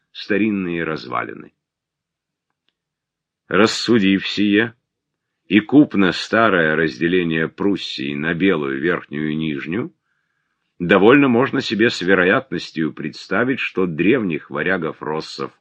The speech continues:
область простиралась до восточных пределов нынешней Белой России, и, может быть, и того далее, до Старой Русы,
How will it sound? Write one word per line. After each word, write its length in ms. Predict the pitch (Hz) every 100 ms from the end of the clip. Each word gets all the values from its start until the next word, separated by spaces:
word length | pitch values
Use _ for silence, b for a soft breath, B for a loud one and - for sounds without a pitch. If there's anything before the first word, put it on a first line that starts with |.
| -
область 600 | 87 80 98 156 - _ _ _ _ _ _ _
простиралась 800 | 131 151 - 156 160 190 175 117
до 120 | 131
восточных 680 | 143 139 - 175 - 143 -
пределов 540 | 127 123 160 160 -
нынешней 720 | 139 139 131 110 - 101 98 92
Белой 560 | 82 101 85 78 73
России, 720 | 73 73 - - 87 95 127 _ _ _ _ _ _ -
и, 100 | 95
может 320 | 95 120 113
быть, 160 | 127 -
и 60 |
того 260 | 135 147 165
далее, 400 | 190 170 90 65
до 160 | 65
Старой 460 | 82 - 101 113 135
Русы, 480 | 165 165 - -